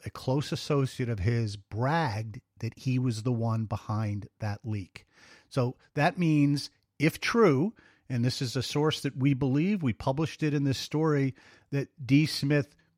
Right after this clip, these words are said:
had a very selfish reason for, for leaking it or being involved in the leak, because possibly try to whip up some sympathy among the player reps. They did vote.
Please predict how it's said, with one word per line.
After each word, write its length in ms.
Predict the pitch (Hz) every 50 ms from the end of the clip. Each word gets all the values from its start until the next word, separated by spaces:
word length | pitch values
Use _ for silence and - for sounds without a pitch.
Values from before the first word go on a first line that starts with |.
| _ _ -
had 240 | - 139 131 123
a 60 | 156 165
very 360 | 117 110 156 175 185 185 175
selfish 640 | - - - - 185 196 220 - - 165 135 - 139
reason 380 | 143 143 139 127 110 131 127
for, 420 | 113 - - 135 131 131 127 135 - -
for 160 | 151 151 131
leaking 380 | 123 127 131 123 - 139 131 139
it 160 | 160 180 -
or 160 | 135 135 127
being 240 | 117 127 127 123 127
involved 500 | 120 117 104 127 135 139 143 139 131 123
in 100 | 131 120
the 60 | 117
leak, 400 | 117 117 120 120 120 113 - - - - - _ _ -
because 380 | 120 127 - - 147 135 131 -
possibly 560 | - - 143 139 143 - - 143 123 135 123
try 240 | - - 143 131 127
to 60 | 131
whip 260 | 120 117 135 - -
up 120 | 135 123 -
some 160 | - 127 117
sympathy 540 | - - - 170 - 170 - - 160 160 160
among 280 | 147 139 135 131 127
the 60 | 120 117
player 360 | - - - 156 160 160 151
reps. 320 | 151 147 143 - - -
They 120 | - 131 120
did 240 | 107 139 151 147
vote. 360 | 127 123 147 147 147 151 -